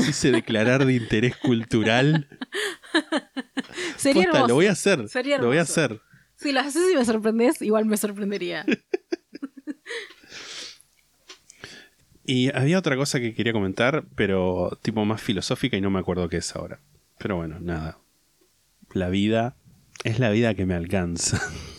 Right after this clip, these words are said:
Speaker 2: Si te acordás lo comentarás en el
Speaker 1: Sí,
Speaker 2: próximo,
Speaker 1: sí.
Speaker 2: quizás. ¿Estamos en condiciones de como ir terminando?
Speaker 1: Yo creo que estamos en condiciones de ir terminando.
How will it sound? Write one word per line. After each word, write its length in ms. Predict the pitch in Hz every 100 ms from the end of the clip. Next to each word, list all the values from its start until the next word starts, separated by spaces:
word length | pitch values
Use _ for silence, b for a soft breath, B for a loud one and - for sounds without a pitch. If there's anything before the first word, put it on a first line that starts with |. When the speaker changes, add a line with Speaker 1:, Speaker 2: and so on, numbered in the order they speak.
| -
Speaker 2:
Si 60 |
te 60 | 226
acordás 260 | 208 208 208
lo 80 |
comentarás 680 | 220 202 185 180 175 185 -
en 80 | 180
el 100 | 170
Speaker 1:
Sí, 80 | 180
Speaker 2:
próximo, 260 | 131 107 180
Speaker 1:
sí. 60 |
Speaker 2:
quizás. 340 | 180 175 185 -
¿Estamos 380 | 196 262 330
en 100 | 214
condiciones 400 | 175 175 175 226
de 80 | 226
como 160 | 175 170
ir 100 | 202
terminando? 680 | 220 196 202 165 220 330 220
Speaker 1:
Yo 300 | - 214 220
creo 160 | 165
que 40 | 117
estamos 300 | - 107 -
en 80 | 92
condiciones 500 | 87 - 107 98 -
de 80 |
ir 140 | 95 95
terminando. 800 | 92 87 95 123 143 160 170